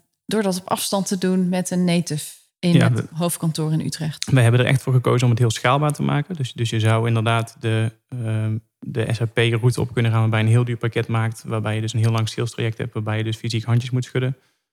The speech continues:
Speaker 2: We hebben in heel veel beslissingen die we genomen hebben er inderdaad voor gekozen om dat,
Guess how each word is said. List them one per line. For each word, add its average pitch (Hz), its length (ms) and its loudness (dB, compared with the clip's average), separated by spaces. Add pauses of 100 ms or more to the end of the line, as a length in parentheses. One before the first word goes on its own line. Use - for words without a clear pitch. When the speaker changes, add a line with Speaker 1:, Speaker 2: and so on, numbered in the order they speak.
(160)
Speaker 2:
We - 140 -6
hebben 110 180 0
in 110 60 2
heel 110 100 4
veel 113 100 0
beslissingen 120 420 -2
die 113 100 -2
we 113 100 -2
genomen 110 320 0
hebben 113 320 -6 (220)
er 113 140 -2
inderdaad 113 380 0
voor 117 160 -6
gekozen 113 400 0
om 117 140 0
dat, 113 300 -4